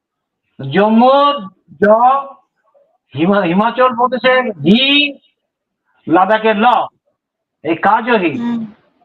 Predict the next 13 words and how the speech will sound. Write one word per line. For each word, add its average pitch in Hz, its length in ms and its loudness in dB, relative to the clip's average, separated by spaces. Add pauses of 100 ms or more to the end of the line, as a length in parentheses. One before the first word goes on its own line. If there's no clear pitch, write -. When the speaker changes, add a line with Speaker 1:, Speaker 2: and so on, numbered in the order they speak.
(340)
Speaker 1:
কিন্তু 226 280 2
বর্তমান 233 520 0
কেন্দ্রীয় 247 400 -2
সরকার 226 400 0 (720)
এই 214 200 0
কাজটি 220 360 -2
করেননি। 180 580 -4 (800)
আমাদের, 220 460 0
আমাদের 233 420 0
মনে 220 240 0
হয়, 226 320 2 (1400)
আহ, 202 360 2
যে 202 380 -2